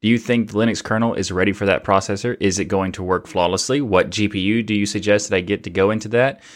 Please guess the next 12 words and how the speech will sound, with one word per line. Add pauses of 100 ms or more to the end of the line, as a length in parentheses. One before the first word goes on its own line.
(180)
Would
you
wait
for
the
new
Radeon
that's
coming
soon (200)
as
well?